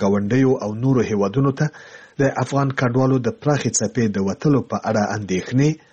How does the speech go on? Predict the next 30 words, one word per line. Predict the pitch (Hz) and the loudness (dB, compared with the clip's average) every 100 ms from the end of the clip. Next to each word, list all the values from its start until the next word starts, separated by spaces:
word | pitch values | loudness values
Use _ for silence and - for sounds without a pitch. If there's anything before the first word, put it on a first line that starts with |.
| _ - - | _ -12 -2
هم | 156 151 - | 0 0 -4
په | 107 | -4
سیمه | - 156 151 143 | -2 2 2 2
او | 113 | 2
هم | 135 | 2
د | 135 110 | 2 2
اروپا | 107 - 156 | 0 0 0
په | 151 107 | 0 0
ګډون | 104 107 107 - - _ | 2 2 0 -6 -20 _
په | 120 120 | 0 4
نوره | 156 123 98 | 4 2 0
نړۍ | 95 98 98 | 0 -2 -2
کې | - 98 - - | -2 -2 -4 -2
په | 113 110 | 0 2
زیاتېدو | 107 - 123 127 107 | 0 0 2 2 2
دي. | 113 110 _ _ _ _ _ - | -2 -4 _ _ _ _ _ -2
د | 110 | 0
راپورونو | 107 - 113 113 107 | 0 0 0 2 2
له | 113 | 2
مخې | 117 127 107 | 0 0 0
زیات | 127 120 - | 0 0 0
شمیر | 123 113 | 0 0
افغان | - 113 117 - | -2 -2 -2 -2
کډوال | 104 113 113 | 0 0 0
همدا | 101 98 113 | -2 -2 2
اوس | 131 - - | 2 2 0
هم | 143 101 - | -2 -4 -6
ترکیې | 101 98 120 110 | -8 -4 -2 0
ته | 107 | 0
رسېدلي | 101 - 107 120 139 | -2 0 0 2 2